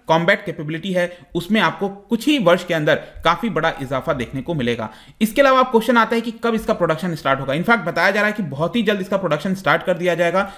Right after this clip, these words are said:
रिसर्च एंड डेवलपमेंट वर्क इन सभी सेंटर्स पर जारी है और अगले तीन साल में हंड्रेड ब्रह्मोस मिसाइल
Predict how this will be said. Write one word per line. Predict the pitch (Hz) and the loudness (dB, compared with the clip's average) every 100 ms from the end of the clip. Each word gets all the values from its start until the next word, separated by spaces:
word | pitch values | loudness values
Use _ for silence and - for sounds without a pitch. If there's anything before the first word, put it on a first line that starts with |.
| - 147 | -8 -2
रिसर्च | 160 202 196 | 2 2 2
एंड | 196 | 0
डेवलपमेंट | 151 160 160 185 151 | 0 0 -2 -4 0
वर्क | 165 165 - | -2 -2 -6
इन | 160 | -6
सभी | 160 175 | -4 -2
सेंटर्स | 170 147 160 | -2 0 0
पर | - 160 | 0 0
जारी | 127 131 175 | 2 2 2
है | 214 220 - - | 0 -2 -8 0
और | 247 | 0
अगले | - 190 202 277 | 2 0 2 -2
तीन | 285 269 330 | -2 -2 0
साल | - 202 151 | 2 2 2
में | 131 - - - | -2 -6 -12 0
हंड्रेड | 208 233 294 277 185 - | 4 4 4 0 -4 0
ब्रह्मोस | 160 180 208 180 | 2 2 2 0
मिसाइल | 156 156 147 | 0 2 2